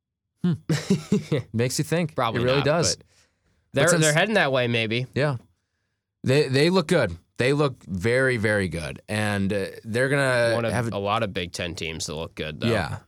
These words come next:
Speaker 1: Yeah, exactly. I mean,
Speaker 2: The fact that they went seven and seven, I mean, seven wins from the Big Ten, seven wins from the A C C in that challenge says a lot,
Speaker 1: it says a lot about
Speaker 2: 'cause
Speaker 1: the Big Ten because
Speaker 2: Yeah.
Speaker 1: there were some absolute gimmies that the Big Ten pulled out.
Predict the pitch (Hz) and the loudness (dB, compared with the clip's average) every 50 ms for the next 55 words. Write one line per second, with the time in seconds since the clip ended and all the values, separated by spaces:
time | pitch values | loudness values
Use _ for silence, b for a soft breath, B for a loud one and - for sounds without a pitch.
0 | _ _ _ - - 104 110 107 92 78 87 92 90 107 98 90 87 - 73 67 | _ _ _ -8 -6 -2 -2 0 0 0 -2 -2 -2 -2 -2 -4 -4 -6 -8 -10
1 | 71 90 120 _ - 87 95 98 - - 95 170 196 220 - - 220 185 180 175 | -10 -12 -12 _ -6 -4 -2 0 0 0 0 0 0 0 -2 -2 0 0 2 2
2 | 165 156 147 - - - 135 131 131 135 127 113 101 - 107 107 101 98 92 90 | 2 0 0 0 0 0 0 0 0 0 -2 -2 -2 -2 -2 -2 -2 -2 -4 -4
3 | 85 82 78 - - - 104 104 98 95 92 90 85 - - 113 110 117 117 110 | -6 -6 -10 -12 -10 -8 -6 -6 -4 -4 -4 -4 -4 -4 -4 -2 -2 -2 -2 -2
4 | 110 110 110 107 - - 107 104 92 - 101 101 95 - - 113 101 98 95 90 | -2 -2 -2 -4 -4 -4 -4 -4 -4 -4 -4 -4 -4 -4 -4 -2 -2 -2 -2 -4
5 | - - 104 98 107 104 104 101 95 - 113 101 95 95 98 98 - 104 98 - | -4 -4 -2 -2 -2 -2 -2 -4 -4 -4 -4 -2 -2 -2 -2 -2 -2 -4 -4 -4
6 | - 104 98 95 92 87 - 101 101 104 98 95 - - - 98 98 95 95 90 | -2 -2 -2 -2 -2 -4 -4 -4 -2 -2 -2 -4 -4 -4 -2 -2 0 0 -2 -2
7 | 80 82 80 82 - - - - - _ - - - 156 151 160 113 98 76 101 | -4 -6 -8 -8 -10 -10 -10 -12 -14 _ -8 -6 -4 -2 -2 -2 -4 -2 -2 0
8 | 127 123 - 151 151 170 165 160 156 143 151 147 - 139 113 123 113 107 - 117 | 0 0 0 0 2 2 2 2 2 2 2 2 2 2 2 2 0 0 0 0
9 | 101 95 87 80 - 104 98 - 113 104 104 101 101 95 87 - 104 113 123 135 | 2 2 0 0 -2 -2 0 2 2 4 4 2 2 0 -2 -2 0 2 2 4
10 | 143 147 - - 135 120 - 107 110 113 113 - - - 117 113 110 104 98 90 | 2 2 2 0 0 -2 -2 -2 -4 -4 -2 -2 -2 -2 0 0 0 0 -2 -2
11 | 87 113 107 110 117 123 139 139 127 - - b b b b b _ _ - 117 | -2 0 0 0 2 0 0 0 -2 -4 -8 b b b b b _ _ 0 0
12 | 113 113 95 - 101 92 113 107 92 - 107 101 92 - - 101 92 76 73 65 | 0 0 0 -2 0 0 0 0 0 0 -2 -2 -2 -2 -4 -4 -4 -4 -6 -8
13 | 60 - - | -10 -12 -14